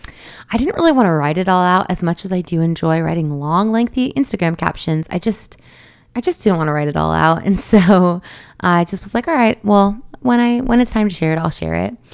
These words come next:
I considered doing an Instagram I G T V thing, but I was like, "Who am I to do that? Like, that's not me."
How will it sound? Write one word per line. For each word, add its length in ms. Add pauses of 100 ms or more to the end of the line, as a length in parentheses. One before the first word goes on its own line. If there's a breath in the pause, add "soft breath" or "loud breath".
(220 loud breath)
I 60
considered 500
doing 300
an 80
Instagram 880
I 140
G 120
T 220
V 260
thing, 480 (460 loud breath)
but 160
I 60
was 140
like, 260
"Who 160
am 140
I 120
to 80
do 160
that? 340
Like, 180 (160)
that's 220
not 160
me." 240